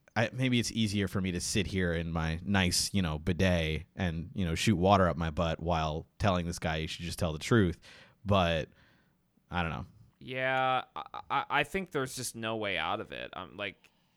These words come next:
Speaker 2: you just have to tell the truth. And the thing is, like, if you lie, you're,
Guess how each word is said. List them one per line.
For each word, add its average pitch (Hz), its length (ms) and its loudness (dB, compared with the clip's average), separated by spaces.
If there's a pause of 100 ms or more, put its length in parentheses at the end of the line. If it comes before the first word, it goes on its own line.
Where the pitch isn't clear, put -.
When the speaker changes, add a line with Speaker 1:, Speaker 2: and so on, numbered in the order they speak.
(160)
Speaker 2:
you 113 240 -10
just 113 220 -14
have 120 220 -4
to 107 100 -16
tell 104 220 -6
the 80 100 -16
truth. - 680 -12 (680)
And 160 120 0
the 175 80 0
thing 190 240 -2
is, 156 220 0
like, 147 320 -2 (340)
if 160 180 -4
you 220 160 -4
lie, 107 480 -2
you're, 135 220 -4